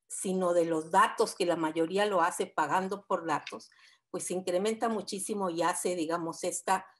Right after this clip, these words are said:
accesibilidad casi imposible. Entonces, ese derecho a la educación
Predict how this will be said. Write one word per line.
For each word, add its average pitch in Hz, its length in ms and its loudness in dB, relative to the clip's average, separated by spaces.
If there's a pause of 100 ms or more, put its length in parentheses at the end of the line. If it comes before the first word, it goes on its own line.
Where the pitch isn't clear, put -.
(240)
accesibilidad 185 960 -2
casi 185 260 -2
imposible. - 560 -12 (720)
Entonces, 254 580 2 (280)
ese 247 280 4
derecho 240 520 6
a 226 40 6
la 196 100 6
educación 180 720 -2